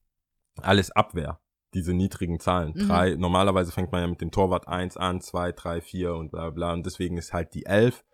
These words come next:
Speaker 1: äh, der Stürmer, Mittelstürmer zehn, elf und neun. Das ist das, was vorne passiert. Deswegen war ich so, ich nehm auf gar keinen Fall drei.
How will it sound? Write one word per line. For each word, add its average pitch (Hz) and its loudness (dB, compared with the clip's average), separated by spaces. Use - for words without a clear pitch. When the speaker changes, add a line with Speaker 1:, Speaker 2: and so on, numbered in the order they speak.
Speaker 1:
äh, 90 2
der 87 0
Stürmer, 113 4
Mittelstürmer 98 2
zehn, 90 0
elf 82 -6
und 80 -10
neun. 82 -4
Das 78 -10
ist - -10
das, 113 -2
was 90 -2
vorne 90 0
passiert. - -10
Deswegen 92 -2
war 87 0
ich 85 -8
so, 78 -8
ich - -4
nehm 85 2
auf - -10
gar - -10
keinen 76 -14
Fall 69 -14
drei. 82 -8